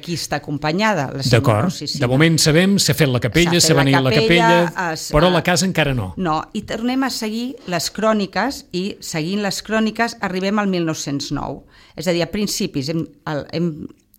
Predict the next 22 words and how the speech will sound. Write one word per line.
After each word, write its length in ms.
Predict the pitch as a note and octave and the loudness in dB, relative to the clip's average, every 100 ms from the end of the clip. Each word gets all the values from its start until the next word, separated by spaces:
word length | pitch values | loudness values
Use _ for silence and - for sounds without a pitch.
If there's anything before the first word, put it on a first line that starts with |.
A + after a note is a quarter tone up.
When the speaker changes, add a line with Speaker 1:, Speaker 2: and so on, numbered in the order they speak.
| _ - | _ -6
Speaker 1:
ha 80 | D#3+ | -4
sigut 320 | - F3 E3+ | 0 0 2
a 80 | D#3 | 2
l'octubre 400 | - - F#3 F3+ | 2 0 0 2
del 80 | E3 E3 | 0 0
mil 100 | D#3+ | -2
nou-cents 320 | D#3 E3 D3 | -4 -6 -8
vuit 260 | F#3 - - | -6 -8 -12
quan 320 | - E3+ D#3 C#3 | -4 -2 -2 -2
es 100 | B2+ | -6
beneeix 320 | C#3 C#3 C#3 | -4 -4 -6
la 80 | D3+ | -6
capella, 400 | G3+ A3 G#3+ A#3 | -4 -2 -2 -2
Speaker 2:
Sí, 200 | B3 B2 G#2+ | 2 4 4
sí. 200 | B2 D3+ A#3+ | 2 0 0
Speaker 1:
i 120 | G#3+ A3 - | -2 -2 -2
al 180 | F3+ | 0
mil 160 | F#3 F3+ | 0 0
nou-cents 380 | F#3 A3 A3 A3 | -2 -2 -2 0
nou 160 | C4 C4 | -2 -2
es 160 | G3+ G#3+ | -6 -4
beneeix 240 | G3+ G3 | -2 -2